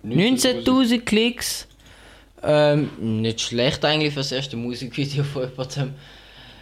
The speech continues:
Speaker 2: Äh, genau, und, äh, ich hab das gesehen und bin recht fasziniert gewesen. Dann hab ich den einen, der in dem Video singt, also rappt, äh, der Jade the Brass Doll,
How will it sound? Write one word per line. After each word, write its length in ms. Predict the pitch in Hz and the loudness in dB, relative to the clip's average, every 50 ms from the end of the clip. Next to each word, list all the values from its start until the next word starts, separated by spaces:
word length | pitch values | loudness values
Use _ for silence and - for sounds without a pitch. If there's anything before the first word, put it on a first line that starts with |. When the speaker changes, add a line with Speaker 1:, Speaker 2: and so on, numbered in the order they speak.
| - - _ | -20 -6 _
Speaker 2:
Äh, 460 | - 143 143 143 143 147 147 147 143 143 - - - - _ - - - | 2 4 6 6 6 6 6 4 2 0 -6 -14 -20 -20 _ -20 -6 -2
genau, 480 | 160 156 170 180 196 208 202 170 156 | 0 2 2 4 4 4 4 2 2
und, 160 | 156 147 143 170 | 2 2 2 2
äh, 260 | 170 180 175 - - | 2 4 2 0 -2
ich 160 | 156 202 240 | -2 -2 0
hab 140 | 233 214 - | 0 2 2
das 180 | 170 139 143 | 2 2 2
gesehen 380 | 143 - - - 170 180 190 196 196 202 | -2 -6 -6 -4 0 2 2 2 0 -2
und 80 | 202 | -2
bin 180 | - 165 156 147 - - | -4 -4 -6 -6 -8 -8
recht 300 | 131 143 160 - - - | -4 -4 -4 -4 -4 -2
fasziniert 520 | 196 196 196 196 - 180 190 202 214 214 | -2 -2 -2 -4 -6 -4 -2 -2 -2 -2
gewesen. 260 | 214 - 175 160 160 | -4 -6 -4 -2 0
Dann 100 | 165 165 156 | 0 2 2
hab 60 | 151 160 | 2 2
ich 160 | 156 147 143 | 0 0 0
den 400 | 143 135 131 127 123 123 120 - | 2 2 2 4 2 2 2 0
einen, 360 | - 98 143 185 208 202 208 - | 0 0 0 0 0 -2 -4 -2
der 380 | 147 139 135 131 120 101 71 - - - - - | 0 0 2 2 0 0 -2 -6 -12 -16 -14 -10
in 380 | 127 120 120 120 120 117 113 117 | -8 -6 -4 -4 -2 -4 -4 -4
dem 260 | 110 107 107 107 107 | -6 -6 -6 -8 -8
Video 320 | 110 107 110 110 107 104 | -8 -6 -6 -4 -4 -4
singt, 540 | 101 104 107 110 113 110 110 104 - - - | -6 -8 -10 -10 -8 -10 -10 -12 -14 -16 -16
also 260 | - 104 107 110 104 | -16 -16 -14 -14 -12
rappt, 480 | 104 107 104 101 101 - - - - - | -10 -10 -10 -10 -12 -14 -18 -20 -14 -8
äh, 260 | - 101 95 92 92 | -6 -6 -6 -6 -8
der 180 | - - 98 95 - - | -10 -10 -12 -12 -12 -10
Jade 320 | - 123 120 120 120 120 117 | -6 -4 -4 -4 -6 -6 -8
the 60 | 117 | -8
Brass 560 | 107 101 - 113 110 107 104 107 107 107 - - | -10 -8 -6 -4 -2 -2 -4 -4 -8 -12 -10 -6
Doll, 400 | 127 120 120 120 120 110 - | -4 -2 -2 -2 -2 -4 -6